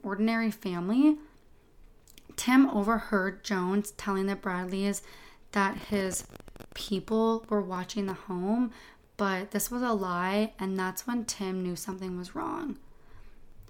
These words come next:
Another m-, member of Jones's teams, Jono Senk, said the photographs sent to the family were fake, and the woman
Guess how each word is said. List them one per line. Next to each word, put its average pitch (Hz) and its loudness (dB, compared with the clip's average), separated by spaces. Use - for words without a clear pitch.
Another 220 4
m-, 269 8
member 202 2
of 190 -2
Jones's 185 -2
teams, 208 -2
Jono 202 0
Senk, 202 -4
said 202 0
the 208 -2
photographs 240 2
sent 196 -2
to 214 -4
the 220 0
family 190 -4
were 208 -2
fake, 196 -6
and 208 4
the 202 2
woman 202 0